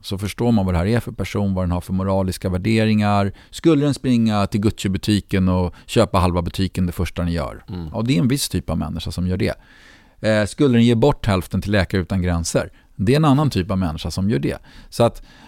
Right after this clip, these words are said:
Speaker 1: eh, det är en sån där fråga. En annan fråga som jag brukar ställa, det är så här, eh, karaktären kör en bil eller en buss som skenar. Det går inte att styra den, det går inte att bromsa den. Det går att styra den men inte bromsa den. Och, eh,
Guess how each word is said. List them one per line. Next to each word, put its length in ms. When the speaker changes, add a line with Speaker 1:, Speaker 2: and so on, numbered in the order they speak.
Speaker 1:
eh, 120
det 140
är 40
en 80
sån 120
där 80
fråga. 200
En 80
annan 220
fråga 260
som 100
jag 80
brukar 180
ställa, 320
det 100
är 40
så 140
här, 100
eh, 400
karaktären 480
kör 220
en 140
bil 280
eller 100
en 100
buss 380
som 180
skenar. 480
Det 280
går 80
inte 120
att 40
styra 360
den, 300
det 60
går 120
inte 120
att 40
bromsa 320
den. 160
Det 100
går 120
att 60
styra 340
den 100
men 80
inte 200
bromsa 340
den. 200
Och, 400
eh, 320